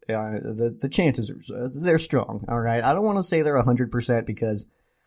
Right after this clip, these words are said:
we've seen some pretty crazy things happen in the N F L, but I would say it's as close to a hundred percent as you can get in week ten. But I, I, I actually, I didn't, I didn't write down the official numbers, but it, it is close to, like, ninety, ninety-eight percent.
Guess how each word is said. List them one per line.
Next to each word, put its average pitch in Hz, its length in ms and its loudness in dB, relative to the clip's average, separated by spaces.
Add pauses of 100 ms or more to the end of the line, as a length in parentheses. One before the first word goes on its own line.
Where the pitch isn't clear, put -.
(100)
we've 185 180 -2
seen 160 220 2
some 123 140 2
pretty 110 180 -2
crazy 110 340 -4
things 110 280 -2
happen 110 260 0
in 104 80 0
the 107 80 0
N 104 100 -2
F 101 140 -4
L, 104 180 0
but 104 260 -2 (440)
I 143 100 -4
would 151 100 -4
say 131 160 0
it's 127 160 -2
as 123 180 -6
close 156 280 -2
to 139 140 2
a 117 60 4
hundred 113 200 2
percent 110 540 -2 (320)
as 113 200 -2
you 113 100 -4
can 117 160 -2
get 107 320 -2
in 117 160 0
week 107 200 -4
ten. 107 440 0 (680)
But 113 220 0
I, 104 120 2
I, 123 180 2
I 127 240 2
actually, 123 280 0
I 113 60 4
didn't, 135 340 4
I 120 100 -2
didn't 143 180 2
write 127 160 4
down 120 160 4
the 113 80 2
official 110 340 -2
numbers, 101 380 -4
but 104 160 -4
it, 107 100 -2
it 107 160 -4
is 120 200 -2
close 107 300 -4
to, 101 120 -10
like, 95 180 -8
ninety, 104 680 -6
ninety-eight 104 520 -6
percent. - 380 -10